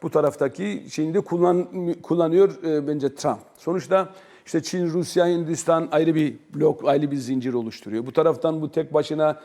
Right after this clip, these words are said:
işte şunu yaparsan bunu, bunu yaparsan bunu. Yani bence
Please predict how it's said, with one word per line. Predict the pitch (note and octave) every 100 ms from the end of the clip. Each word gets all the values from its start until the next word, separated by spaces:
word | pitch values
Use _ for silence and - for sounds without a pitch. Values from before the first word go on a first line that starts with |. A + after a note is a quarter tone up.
| - -
işte | D3+
şunu | C#3+ E3+
yaparsan | D#3 C#3+ C#3+ D3+ C#3+
bunu, | D3 C#3+
bunu | D3
yaparsan | D3 D3 C#3+ C#3+ C#3
bunu. | C#3 - - - - - _
Yani | G3+ A#3 F#3+
bence | A3 A3+ G#3 A3+